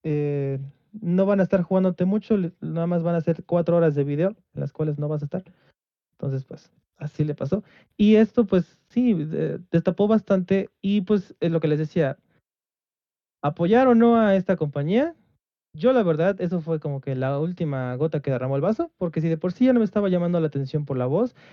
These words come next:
y después por lo de la, este, por lo del, ¿cómo se llama? Por lo,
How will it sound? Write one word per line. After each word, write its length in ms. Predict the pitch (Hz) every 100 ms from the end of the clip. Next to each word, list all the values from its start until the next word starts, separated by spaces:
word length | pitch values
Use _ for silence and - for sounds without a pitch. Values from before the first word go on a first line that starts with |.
| _ _
y 200 | 185 170
después 480 | 151 147 135 156 151
por 160 | - 147
lo 120 | 135
de 100 | 131
la, 400 | 117 120 - - -
este, 840 | 139 - _ - - - - 151 - _ _ _ _ _ _ _ _ _ _
por 120 | 147
lo 100 | 135
del, 560 | 135 127 123 127 143 143 156 _
¿cómo 100 | -
se 40 |
llama? 200 | 175 233 233
Por 120 | 160
lo, 180 | 160